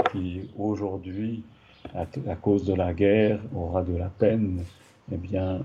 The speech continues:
à récolter, euh, les moissons abondantes que le Seigneur donne. Et voilà. Et cela nous permet aussi de redire que l'Esprit Saint est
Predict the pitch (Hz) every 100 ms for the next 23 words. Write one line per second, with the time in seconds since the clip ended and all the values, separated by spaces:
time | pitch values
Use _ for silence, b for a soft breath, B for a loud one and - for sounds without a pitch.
0 | - 90 82 82 95 90 101 92 - 104
1 | 98 92 92 92 92 107 - b b b
2 | - 87 85 90 - 101 98 - 90 90
3 | - 98 98 110 104 - - 95 90 95
4 | 95 92 95 - 131 - 110 - - _
5 | B B B B - 95 90 87 87 -
6 | - - 87 90 - _ B B B B
7 | - 170 160 160 - - - 101 - 87
8 | 90 95 - - - - - 98 85 110
9 | 101 107 104 92 90 - 110 107 87 101
10 | 104 92 101 120 107 87 - b b b
11 | _ - 95 90 90 90 - 104 101 107
12 | - - - - 120 110 101 - 98